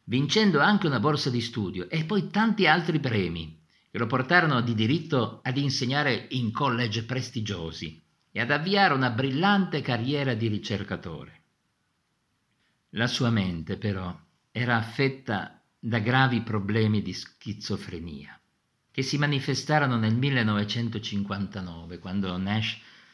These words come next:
aveva già trenta anni. Un giorno, pensate un po', il matematico entrò nella sala professori dell'istituto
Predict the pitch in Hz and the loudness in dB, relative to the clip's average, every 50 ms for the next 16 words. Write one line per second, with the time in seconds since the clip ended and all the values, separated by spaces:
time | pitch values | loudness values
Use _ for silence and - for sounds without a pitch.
0 | _ _ _ _ _ - 104 98 110 107 110 101 - 107 104 107 - 104 107 104 | _ _ _ _ _ -6 -2 0 2 2 2 2 2 0 -2 -2 -2 -2 0 0
1 | 95 - - 85 76 69 80 80 80 80 - - _ _ _ _ _ _ _ _ | 0 0 -2 -4 -6 -6 -8 -12 -12 -14 -16 -20 _ _ _ _ _ _ _ _
2 | _ _ _ _ _ _ _ - - 117 117 113 107 151 160 156 147 135 - 117 | _ _ _ _ _ _ _ -10 -6 -4 -2 2 4 6 6 6 6 4 2 2
3 | 110 107 139 135 131 131 107 107 131 156 143 - - - - - - - 120 127 | 0 0 0 0 0 0 0 2 2 2 2 0 -2 -10 -14 -8 -4 -2 0 2
4 | 127 127 127 120 135 156 156 156 127 - 135 110 110 107 107 - 160 170 165 147 | 2 2 2 2 2 2 2 2 0 0 2 2 2 2 2 2 2 2 2 2
5 | 123 107 101 104 - - 135 131 127 95 104 113 110 - 113 110 - - 156 156 | 2 2 2 0 0 0 2 2 2 2 0 -2 -2 -2 -4 -4 -2 0 2 2
6 | 147 117 98 101 98 101 110 110 113 - 135 131 127 151 151 - 110 98 - - | 4 2 2 2 2 2 2 0 -2 -4 -4 -4 -2 -4 -2 -2 -2 -2 -4 -6